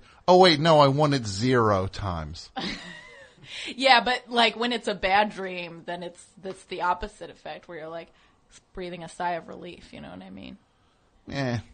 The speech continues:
Speaker 2: Eh.
Speaker 1: Speak for yourself.
Speaker 2: I, uh, certainly am.
Speaker 1: That's
Speaker 2: I
Speaker 1: fair.
Speaker 2: didn't, I didn't want to be pregnant. Um,
Speaker 1: Do you know who, uh,
Speaker 2: I don't know what you're gonna say.
Speaker 1: So you didn't want to be like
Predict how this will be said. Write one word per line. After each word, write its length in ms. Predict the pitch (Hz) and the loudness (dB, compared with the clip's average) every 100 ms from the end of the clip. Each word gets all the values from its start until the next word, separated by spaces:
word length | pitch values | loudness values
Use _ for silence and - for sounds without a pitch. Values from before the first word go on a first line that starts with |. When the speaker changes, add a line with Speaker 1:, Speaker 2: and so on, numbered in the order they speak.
| _ 254 | _ 2
Speaker 2:
Eh. 320 | 294 294 - | 4 4 2
Speaker 1:
Speak 320 | - - 82 | -10 -12 -12
for 120 | - | -12
yourself. 460 | 87 - - 85 - | -12 -12 -12 -10 2
Speaker 2:
I, 260 | 233 262 233 | 6 6 4
uh, 160 | 202 - | -4 -8
certainly 480 | - 254 262 208 | -6 -6 -4 -4
am. 440 | 202 233 277 - 180 _ _ _ - - - _ _ _ _ _ _ - - - - - - | -2 -2 -2 -6 -14 _ _ _ -20 -20 -20 _ _ _ _ _ _ -16 -14 -14 -16 -18 -18
Speaker 1:
That's 240 | - - - | -18 -18 -8
Speaker 2:
I 100 | - 226 | -2 0
Speaker 1:
fair. 80 | |
Speaker 2:
didn't, 260 | 277 254 - - 254 | 0 -6 -10 -10 -2
I 120 | 254 | 0
didn't 240 | 285 277 | 0 -4
want 220 | 226 247 277 | -4 -4 -4
to 40 | |
be 120 | 277 240 | -6 -6
pregnant. 540 | 196 170 - - - - - - _ - _ _ _ - - - - _ _ - | -8 -12 -14 -18 -18 -20 -20 -20 _ -20 _ _ _ -20 -20 -20 -20 _ _ -14
Um, 520 | 180 180 165 165 165 - - | -12 -12 -14 -18 -20 -18 -2
Speaker 1:
Do 80 | 127 | 0
you 80 | |
know 160 | 143 147 | 2 2
who, 440 | 135 147 139 135 - | 0 0 -2 -4 -4
uh, 500 | 139 131 123 127 131 | 0 2 2 0 -4
Speaker 2:
I 20 | 120 _ _ _ _ _ _ _ - | -10 _ _ _ _ _ _ _ -18
don't 120 | 196 | -16
know 80 | 165 | -14
what 140 | 170 | -14
you're 120 | 170 165 | -14 -18
gonna 120 | - | -20
say. 140 | - | -12
Speaker 1:
So 120 | 127 | -4
you 140 | 147 143 | -2 -2
didn't 220 | 143 113 | -2 -2
want 480 | 127 131 123 - - | 2 2 0 -6 -10
to 100 | 117 | -6
be 200 | 123 120 | -2 -2
like 440 | 113 110 101 - | 0 0 -2 -14